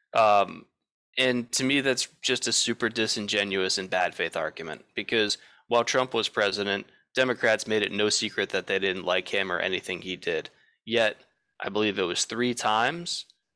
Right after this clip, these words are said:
the debt ceiling came due, and the Democrats voted for it. The reason being is, by not voting for it, they wouldn't be hurting the president or the Republicans.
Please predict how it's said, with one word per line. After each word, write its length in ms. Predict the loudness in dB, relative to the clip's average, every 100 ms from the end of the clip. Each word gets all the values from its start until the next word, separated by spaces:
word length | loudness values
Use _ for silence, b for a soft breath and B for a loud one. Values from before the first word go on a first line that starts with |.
| _
the 120 | -6
debt 240 | 0 0 0
ceiling 380 | 0 2 0 -2
came 300 | -2 -2 0
due, 300 | 0 0 -2 _ _ _ _ _
and 500 | 2 4 2 0 -6 -6
the 80 | -2
Democrats 560 | 0 0 0 2 2
voted 360 | 2 0 0 -4
for 220 | -6 -6
it. 120 | -6 -12 _ _ _ -4
The 80 |
reason 400 | 2 2 2 0
being 480 | 0 0 2 0 0
is, 360 | 0 2 0 -6 b 0
by 140 | 0
not 300 | 2 2 2
voting 380 | 2 2 2 0
for 300 | 0 2 2
it, 140 | 0 -2 b 0
they 100 | 4
wouldn't 320 | 4 2 0
be 140 | -2
hurting 680 | 2 4 4 2 0 -4 -8 -12 _ _ _ _ _
the 80 | -6
president 600 | 2 2 4 2 0 0
or 100 | -2
the 140 | 0 -2
Republicans. 840 | 2 2 2 2 0 -2 -2 -8